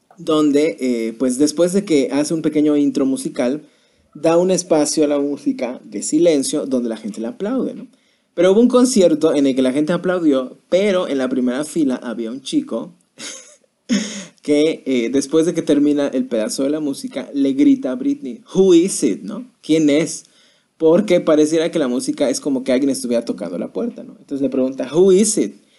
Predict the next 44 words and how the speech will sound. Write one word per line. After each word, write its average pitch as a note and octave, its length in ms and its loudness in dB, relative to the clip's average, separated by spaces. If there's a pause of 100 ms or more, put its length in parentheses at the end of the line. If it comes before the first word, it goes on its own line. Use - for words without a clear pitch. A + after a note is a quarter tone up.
(240)
Y C#3+ 140 4
luego C#3+ 300 4
Britney, C#3+ 580 2 (320)
porque D3 280 2
así B2+ 320 0
es A#2 100 -4
la A#2+ 140 -4
canción, D#3 500 -4
le B2 160 -2
responde, A2+ 580 -8 (120)
"It's C#3 280 -2
Britney, C#3 400 2
bitch". G#2+ 480 -6
Entonces D3+ 640 0
se E3+ 120 0
volvió D#3+ 500 4
súper D#3 480 4
icónico D#3 540 2
ese C#3+ 160 -2
momento D#3 460 -2
y C#3+ 100 2
mató C#3 340 0
de D3 140 4
risa C#3 300 2
hasta B2+ 280 -8
la B2 100 -4
misma B2+ 300 0
Britney, D3+ 500 0 (320)
porque - 260 -2
se F#3 180 2
ve E3+ 160 4
que G3 140 0
lo C3 120 2
alcanza C3 400 -2
a - 20 -10
escuchar, D3+ 400 -4
se C3+ 120 -6
voltea C3 480 -2
y B2+ 80 -4
se - 120 -14
muere G#2 260 -10
de B2+ 140 -4
risa, B3 300 -4
¿no? - 100 -20